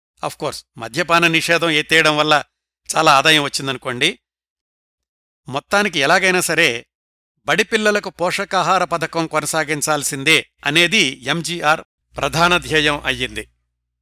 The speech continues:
ఈ కార్యక్రమాలు సక్రమంగా అమలు జరిగేలా చూడ్డానికి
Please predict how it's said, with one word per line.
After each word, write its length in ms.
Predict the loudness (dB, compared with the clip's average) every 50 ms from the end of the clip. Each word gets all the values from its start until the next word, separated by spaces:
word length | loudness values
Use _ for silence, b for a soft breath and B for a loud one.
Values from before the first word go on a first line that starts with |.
| _ _ _ _ _ _ _ _ _ _ _ _ _ _ _ _ _ _ _ _ _ _ _ -6
ఈ 200 | -2 0 0 2
కార్యక్రమాలు 680 | 2 0 0 0 0 0 -2 0 0 -2 -2 -4 -6
సక్రమంగా 640 | -6 -6 -6 -4 -2 -2 0 0 0 0 0 -2 -2
అమలు 220 | -2 -2 -4 -2
జరిగేలా 440 | -2 -2 -2 0 0 0 0 0 -2 -2 -6
చూడ్డానికి 520 | -6 -4 -4 -4 -4 -6 -10 -14 -18